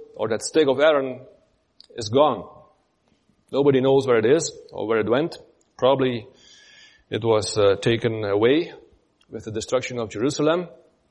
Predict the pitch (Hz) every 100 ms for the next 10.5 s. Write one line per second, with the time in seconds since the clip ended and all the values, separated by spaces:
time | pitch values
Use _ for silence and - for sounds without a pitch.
0 | _ - 104 107 139 170 175 - - _
1 | _ - - - - - _ _ - _
2 | - 95 113 131 123 104 135 131 120 147
3 | - - - _ _ 110 131 123 117 113
4 | 123 110 - 101 123 131 - 135 135 123
5 | 131 127 123 113 113 - _ _ _ -
6 | _ _ 101 101 98 - - - 120 135
7 | 117 120 113 123 127 - 92 110 104 117
8 | 113 123 131 151 139 135 131 113 123 127
9 | 123 123 120 - - 135 131 117 127 127
10 | 127 120 143 117 87